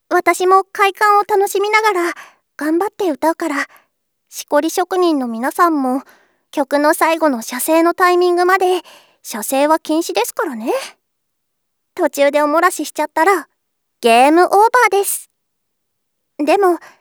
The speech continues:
楽しんでもらう方が大事だから、自由に楽しんでくれても大丈夫です。自分でルールを決めたり、早くしたり遅くしたり、自由にしごいて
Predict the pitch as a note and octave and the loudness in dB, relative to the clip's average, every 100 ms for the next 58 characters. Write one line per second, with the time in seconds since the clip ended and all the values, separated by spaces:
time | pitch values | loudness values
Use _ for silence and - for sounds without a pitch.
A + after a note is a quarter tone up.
0 | _ _ - A#3+ B3 - F4 G4 F4 C4 | _ _ -6 -2 0 0 0 2 2 0
1 | A3+ C4 D#4+ D4+ A#3 A#3+ D#4+ G#4 F4 E4 | -4 0 0 0 -4 -6 -6 -6 -4 -4
2 | E4 - _ _ _ _ _ - C4 C4+ | -6 -10 _ _ _ _ _ -6 -2 2
3 | E4 E4+ C#4 A3+ A#3+ C#4+ F4 F#4+ - A#3+ | 4 4 2 -2 -4 -2 0 0 -2 -10
4 | B3 A#3 G#3 G3+ B3+ G#4 A#4+ F#4+ F#4 - | -6 -6 -4 -4 -2 -2 -2 -4 -6 -10
5 | _ _ _ _ _ _ _ _ _ _ | _ _ _ _ _ _ _ _ _ _
6 | - C4 C#4+ D#4+ E4 E4 F4+ F#4 F4+ C#4+ | -6 0 4 4 4 2 2 2 2 0
7 | - A#3+ C4+ D#4+ D4+ C#4 _ _ _ _ | -2 -4 0 2 2 -4 _ _ _ _
8 | - G4+ A4+ F#4+ - - B3 G#3+ G#3 - | 0 2 2 -2 -6 -6 -6 -8 -6 -4
9 | G4+ B3+ - C#4+ C4+ B3 _ _ _ _ | -4 -4 -8 -8 -10 -14 _ _ _ _
10 | _ _ _ - D4 D#4+ G#4 G4+ - C#4+ | _ _ _ -10 -2 0 2 0 0 0
11 | E4+ - C#4+ | 0 2 -2